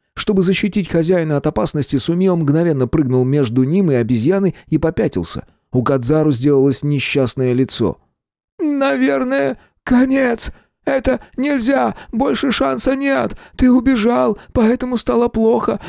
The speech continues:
Ты опять убегать!» Обезьяна начала говорить тихо, но к концу почти сорвалась на крик. Из-за переплетения глицини послышались быстрые шаги и громкий голос Сигамару. «Тот молодой парнишка ведёт сюда толпу обезьян».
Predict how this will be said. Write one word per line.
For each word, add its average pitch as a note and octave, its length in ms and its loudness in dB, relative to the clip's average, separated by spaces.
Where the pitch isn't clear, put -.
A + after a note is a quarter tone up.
Ты C4 100 2
опять B3 460 0
убегать!» C4 600 0
Обезьяна B2+ 640 2
начала C#3 360 2
говорить C3+ 360 2
тихо, F3 400 -2
но A#2 140 -2
к - 60 -8
концу C#3 320 -2
почти C3+ 340 0
сорвалась G#2+ 520 0
на G#2+ 120 -4
крик. - 360 -8
Из-за G#2+ 340 0
переплетения A2 680 0
глицини G#2 480 0
послышались G2 600 -2
быстрые F#2 400 -2
шаги G#2+ 360 0
и A2 40 -2
громкий G#2 360 0
голос F#2 420 -2
Сигамару. G#2 720 -2
«Тот G#2 240 2
молодой A#2 460 2
парнишка A2+ 540 0
ведёт A#2 380 2
сюда A#2 280 0
толпу A2 400 2
обезьян». A2+ 640 0